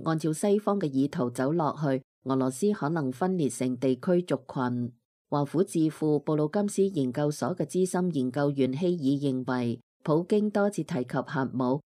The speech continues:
係因為佢知道呢個係終極心理武器，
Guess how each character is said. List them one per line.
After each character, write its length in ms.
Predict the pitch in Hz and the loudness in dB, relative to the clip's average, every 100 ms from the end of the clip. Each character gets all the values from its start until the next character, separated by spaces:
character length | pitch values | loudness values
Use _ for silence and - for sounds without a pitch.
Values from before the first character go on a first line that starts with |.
| _ | _
係 220 | - 139 156 | -4 -2 0
因 140 | 190 | 0
為 100 | 143 | 0
佢 240 | - 147 | 0 -2
知 240 | 151 185 190 | 0 -2 0
道 340 | 170 139 131 - | 2 2 2 2
呢 100 | 196 | 0
個 100 | 170 | 0
係 200 | 156 127 | -2 -2
終 220 | 185 180 | 0 0
極 180 | 180 160 | -2 -4
心 260 | - 180 | -4 -2
理 160 | 170 139 | 0 0
武 320 | 139 127 135 | 0 0 0
器， 380 | 160 135 131 | 0 0 0